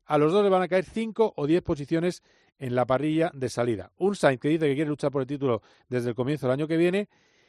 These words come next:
y ya hay rumores que dicen que lo que le ha afectado a Ferrari ha sido ese cambio de reglamento con esa,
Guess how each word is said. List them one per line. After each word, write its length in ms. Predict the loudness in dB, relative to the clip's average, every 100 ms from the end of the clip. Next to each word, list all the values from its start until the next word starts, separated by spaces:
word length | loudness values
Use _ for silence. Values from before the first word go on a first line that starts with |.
| _ -10
y 120 | -4
ya 160 | 4 6
hay 100 | 6
rumores 320 | 4 2 2
que 80 | 2
dicen 220 | 0 0
que 80 | -2
lo 80 | 0
que 120 | -2
le 100 | -2
ha 20 |
afectado 420 | -2 -2 2 4
a 80 | 4
Ferrari 320 | 2 0 0
ha 80 | 0
sido 240 | 0 0
ese 220 | 0 0 -2
cambio 240 | 0 0
de 40 |
reglamento 540 | 0 0 -2 0 -2 -2 _ _
con 200 | -6 -4
esa, 480 | -4 -2 0 0 -2